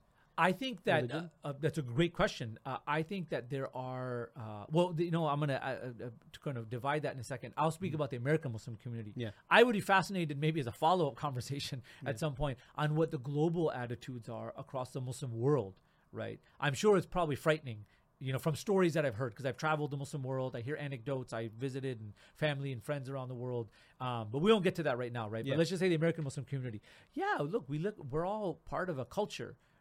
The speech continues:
Speaker 1: right? And we're, some more than others, were affected by the dominant cultural trends, right? The dominant cultural tr-, trends are one of sacrilegiousness, right? Where the sacred is, is divorced from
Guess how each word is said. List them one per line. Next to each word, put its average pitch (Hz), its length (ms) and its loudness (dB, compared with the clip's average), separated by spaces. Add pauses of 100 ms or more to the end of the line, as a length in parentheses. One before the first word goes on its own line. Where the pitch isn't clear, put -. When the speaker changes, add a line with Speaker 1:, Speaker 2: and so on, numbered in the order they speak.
Speaker 1:
right? 117 260 -4 (280)
And 131 240 -2
we're, 139 220 -4
some 180 280 -4
more 175 180 2
than 156 160 -2
others, 151 300 0
were 147 100 -2
affected 147 380 -4
by 131 120 -2
the 127 100 -4
dominant 127 420 -6
cultural 131 480 -6
trends, 117 560 -6 (340)
right? 113 240 -2 (200)
The 135 80 -10
dominant 151 480 0
cultural 139 380 -6
tr-, - 120 -18 (180)
trends 139 340 -4 (100)
are 123 260 0
one 127 460 -4
of 120 320 -4
sacrilegiousness, 143 1080 -4
right? 131 280 -4 (240)
Where 127 260 2
the 123 220 -8
sacred 165 580 2
is, 127 180 -4 (200)
is 135 160 -2
divorced 135 640 2
from 151 420 -4